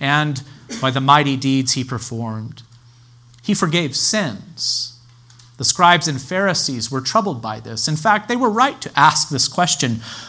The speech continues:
"Who can forgive sins but God alone?" That's a good question to ask. They were right.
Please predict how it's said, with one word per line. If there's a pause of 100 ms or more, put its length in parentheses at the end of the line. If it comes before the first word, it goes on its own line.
(120)
"Who
can
forgive
sins
but
God
alone?"
That's
a
good
question
to
ask. (840)
They
were
right.